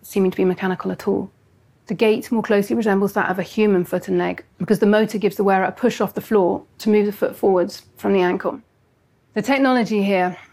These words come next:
continuing to be developed by Matt Carney and his colleagues at M I T, is really quite impressive, with the prosthesis connecting directly into the amputee's bone for stability and sensors reading pulses from the amputee's muscles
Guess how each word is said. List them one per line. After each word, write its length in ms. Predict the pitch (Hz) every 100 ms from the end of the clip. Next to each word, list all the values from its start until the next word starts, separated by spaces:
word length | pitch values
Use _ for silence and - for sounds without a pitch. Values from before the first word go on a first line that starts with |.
| _
continuing 420 | - 233 254 254
to 80 | 240
be 80 | 233
developed 420 | 208 202 196 170
by 140 | 202 190
Matt 220 | 196 -
Carney 340 | 226 208 196
and 80 | 180
his 120 | 175
colleagues 340 | - 180 180 -
at 80 |
M 120 | 175 180
I 100 | 180
T, 340 | - 180 - - -
is 160 | 180
really 160 | 208 196
quite 220 | 202 180
impressive, 500 | 175 - - - - _ _ -
with 120 | 196
the 40 |
prosthesis 640 | 202 175 240 226 196 180 -
connecting 380 | 208 185 -
directly 380 | 196 214 185 214
into 160 | 202 -
the 100 | 156
amputee's 420 | 190 - - 190
bone 360 | - 196 185 180
for 120 | 202
stability 640 | - 190 180 175 175 190 - _
and 80 | 202
sensors 600 | - 240 220 - 180 180 - 196
reading 340 | 202 196 190
pulses 460 | 190 214 202 196 -
from 200 | 190 190
the 80 |
amputee's 520 | 196 185 202 - 190 175
muscles 600 | 190 175 - 180 180